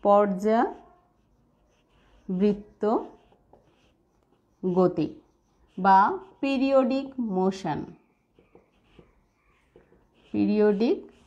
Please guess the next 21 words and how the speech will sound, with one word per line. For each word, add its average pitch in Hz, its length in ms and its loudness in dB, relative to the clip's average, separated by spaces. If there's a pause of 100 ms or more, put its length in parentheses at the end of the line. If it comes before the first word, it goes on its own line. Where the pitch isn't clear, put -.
মোশন। 185 380 -4 (840)
এখন 339 320 0
দেখো, 254 360 2
তোমাদের 294 380 2
মনে 247 260 4
হতে 330 260 4
পারে 214 400 2 (420)
ঘূর্ণন 254 380 2
গতি, 277 240 4
পর্যাবৃত্ত 220 680 2
গি-, 220 340 -4
গতি 220 280 4
একই 190 320 2
জিনিস। 165 280 -2 (100)
আসলে 269 560 0 (240)
ঘূর্ণন 254 520 0
গতি 247 240 0
এক 190 300 2
ধরনের 214 400 2
পর্যাবৃত্ত 185 720 0
গতি। 185 340 0